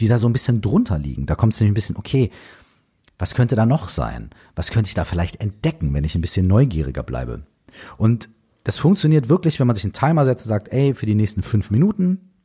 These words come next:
stell ich mir oder jemand anders vielleicht auch, meine Partnerin, mein Partner, ein Kumpel, ähm, stellt mir einfach die gleiche Frage mehrmals hintereinander. Und ich antworte halt immer mit einem Satz, zwei Sätzen, drei Sätzen.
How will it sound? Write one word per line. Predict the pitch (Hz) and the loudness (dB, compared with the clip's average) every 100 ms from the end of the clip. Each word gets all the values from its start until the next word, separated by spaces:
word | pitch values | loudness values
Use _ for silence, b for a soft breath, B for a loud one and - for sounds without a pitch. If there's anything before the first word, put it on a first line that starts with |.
| _ _ _ _ _ - | _ _ _ _ _ -14
stell | - 117 131 | 0 2 2
ich | 147 - | 0 0
mir | 139 139 131 | 2 2 0
oder | 87 | -2
jemand | 85 87 90 - | -2 -2 -4 -2
anders | 135 156 147 - | 0 2 2 0
vielleicht | 107 107 - 101 | -2 -2 -2 0
auch, | 101 - B B B - | 0 -2 B B B -4
meine | 82 80 | 0 2
Partnerin, | - 123 113 95 87 | 0 0 0 2 2
mein | 85 | 0
Partner, | - 113 104 | 0 0 2
ein | 95 92 | 0 0
Kumpel, | 131 120 120 110 B B B B _ | 0 2 4 2 B B B B _
ähm, | 107 98 95 | -2 -2 -2
stellt | - 117 147 147 | -2 0 2 0
mir | - | -2
einfach | - 98 | -4 -6
die | 101 | -4
gleiche | 98 151 165 | 0 0 0
Frage | - 101 95 87 208 - _ _ _ _ _ _ _ _ _ _ _ - - _ | -2 -2 0 0 -2 -4 _ _ _ _ _ _ _ _ _ _ _ -20 -20 _
mehrmals | 110 139 165 156 - | 2 4 6 4 2
hintereinander. | 127 92 76 69 | 0 0 -2 -2
Und | 82 | -4
ich | 95 - | -4 -2
antworte | 180 170 165 139 | 0 0 0 0
halt | 123 - | 0 0
immer | 160 | 0
mit | 139 120 113 | 0 -2 -4
einem | 135 139 | 0 2
Satz, | 117 - - | 2 -2 -4
zwei | - 113 | 0 2
Sätzen, | 107 104 107 | 2 -2 -2
drei | 98 107 | 0 2
Sätzen. | 98 98 - 98 | 2 0 0 -2